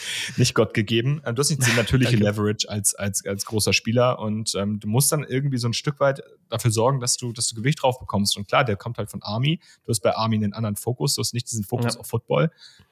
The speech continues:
Speaker 1: Ähm, dir wird nicht dein, also dir wird bei Army nicht die Football-Karriere geebnet, sag ich mal. Und, ähm, deswegen, da muss er dran arbeiten. Und der galt bei P F F und bei anderen Draft-Portalen relativ lange so als so ein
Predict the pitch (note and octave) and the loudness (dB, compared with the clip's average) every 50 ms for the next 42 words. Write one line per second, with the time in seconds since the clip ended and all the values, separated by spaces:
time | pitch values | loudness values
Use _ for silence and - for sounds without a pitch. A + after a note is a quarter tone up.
0 | _ - A2 G#2 G2+ G#2 G2+ G2 - G#2+ F#2+ F#2+ G#2+ A#2 - - - - C3 A#2+ | _ 0 2 4 4 4 2 0 -2 -2 0 2 2 2 0 -2 -8 -8 -2 0
1 | B2 B2 - - - A#2 A2 A2 A2+ A2+ - G#2+ G2+ G2 F#2+ - A2 G2 B2 - | 0 0 0 0 2 2 2 2 2 0 0 -2 -2 -2 -2 -2 -2 0 0 0
2 | - - G#2+ A2+ A2+ A2+ C3 - - - - D3 C#3+ - - G#2 G2 G2 - G#2+ | 0 0 2 2 2 2 2 0 0 -2 -2 -2 -2 2 2 2 2 2 0 -2
3 | G2+ G#2+ A2 G2+ G#2+ F#2+ G#2 F#2+ G2 G2 - G2 G#2 G2 - - G2 G#2 G2+ G2 | -2 0 0 0 -2 -2 -4 -6 -6 -6 -4 -4 -4 -4 -2 0 -2 -2 -2 -4
4 | - A2 A2+ C3+ C#3+ - - - - - - - - - _ _ - - - G2+ | -2 0 2 2 2 0 -4 -20 -20 -20 -20 -20 -20 -20 _ _ -10 -2 2 2
5 | F#2+ F#2 F#2 F#2 - - G2 G2+ F#2+ F#2+ F#2+ F#2+ F#2+ F#2 _ - - F#2+ - - | 4 4 2 2 0 -2 -2 -2 -2 -2 -4 -6 -8 -10 _ -6 -2 0 2 2
6 | B2 A2+ G2+ F#2 G2 G#2 A#2+ B2 - G#2+ - G2+ F#2+ - G2 G#2 A2+ B2 A#2+ A#2+ | 4 2 2 2 2 2 2 2 2 0 0 -2 -4 -2 -2 -2 0 0 0 0
7 | - - C3 - - G#2 G#2 G#2 - _ _ - - - _ _ _ _ _ - | -2 -6 -10 -6 -4 -4 -4 -4 -6 _ _ -20 -20 -20 _ _ _ _ _ -2
8 | - F2+ - - A2 C#3 C#3+ C#3 A#2 A2 - - - A#2+ A2+ - - - B2 - | 0 2 4 4 4 4 4 2 0 0 0 0 0 0 0 0 -2 -6 -6 -6
9 | C3+ A#2+ G#2+ - - A2+ A#2 A2 A2+ A2 A2 G2+ - - G#2 G2+ G#2+ A2+ A2+ - | -4 -4 -4 -4 -4 -4 -4 -4 -4 -4 -6 -6 -4 -2 0 0 0 0 0 -4
10 | - - - - - _ _ _ _ _ _ - A2 G2+ - - A2+ A2 A2 A2+ | -8 -10 -10 -12 -12 _ _ _ _ _ _ -4 -4 -2 -2 0 0 0 2 0
11 | A#2 A2+ - A2 A#2 A#2 - - A2+ - - G#2+ A2 B2 A#2+ G#2 G2+ A2 - - | 0 -2 0 0 0 0 -2 -4 -8 -6 -4 -2 -2 -2 -2 -2 -4 -4 -4 -4
12 | G#2 G2 - - G#2+ G#2 G2+ G2+ G2 G2+ G2+ D#3 D3 A#2 - - - | -2 -2 0 0 0 2 2 0 0 -2 -2 -6 -8 -10 -10 -12 -12